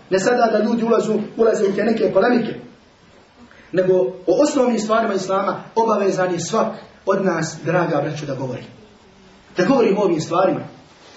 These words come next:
Da shvatimo da je na našim plećima širenje Allahove subhanahu wa ta'ala vjere. Da upozoravamo, da savjetujemo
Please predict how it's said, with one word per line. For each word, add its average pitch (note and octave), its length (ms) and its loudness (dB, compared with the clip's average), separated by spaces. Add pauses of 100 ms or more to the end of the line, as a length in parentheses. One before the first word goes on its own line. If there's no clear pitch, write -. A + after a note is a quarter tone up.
(140)
Da F#3+ 120 4
shvatimo C4 800 2 (140)
da G3 80 4
je G#3+ 80 4
na A#3+ 80 2
našim D4 420 2
plećima A3+ 540 0 (120)
širenje A#3+ 360 0
Allahove F#3+ 380 2
subhanahu E3+ 480 -4
wa E3 100 -4
ta'ala E3 380 0
vjere. - 220 -4 (920)
Da F3+ 80 4
upozoravamo, F#3 840 0 (220)
da E3 60 -4
savjetujemo D#3 640 -2